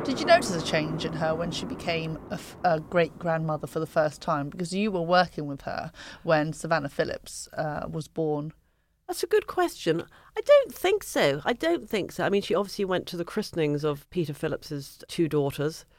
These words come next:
Speaker 2: but she's, you know, she's close to all her, all
Speaker 1: Yeah.
Speaker 2: her grandchildren and great-grandchildren. Um, that's the joys of having a, a very large family.
Speaker 1: Yeah,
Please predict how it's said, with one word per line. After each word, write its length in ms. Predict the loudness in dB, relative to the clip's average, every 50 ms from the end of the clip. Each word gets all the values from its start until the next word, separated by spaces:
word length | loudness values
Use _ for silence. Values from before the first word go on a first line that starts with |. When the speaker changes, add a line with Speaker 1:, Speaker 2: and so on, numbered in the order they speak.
| _ _
Speaker 2:
but 120 | -8 -6 -2
she's, 240 | 4 4 4 4 4
you 80 | 2
know, 40 | 0
she's 220 | 2 0 -2 -2 -2
close 340 | -2 2 2 4 4 2 0
to 100 | -2 0
all 280 | 2 2 2 2 0
her, 280 | 0 2 2 2 2 0 -4 -4
all 320 | 0 2 2 4 4 4
Speaker 1:
Yeah. 140 | 6 6 6
Speaker 2:
her 40 | 6
grandchildren 640 | 4 2 2 2 2 0 0 0 -2 0 2 2 0
and 80 | 2
great-grandchildren. 960 | 2 2 2 2 2 2 2 2 2 2 2 2 2 2 2 4 2 2 0 -2 -6 -12 -20 -20 -20 -20 -20 -20 -10 -2
Um, 200 | 2 2 4 4
that's 200 | 4 2 2 0
the 60 | -4
joys 320 | -2 0 2 2 4 2 2
of 80 | -2 -2
having 260 | -2 -2 0 0 0
a, 100 | 0 0
a 160 | 0 -2 -2
very 300 | 0 2 4 4 4 4
large 260 | 4 2 2 0 0
family. 420 | -2 -4 -2 -2 0 0 2 0 0
Speaker 1:
Yeah, 300 | 0 -2 -4 -6 -8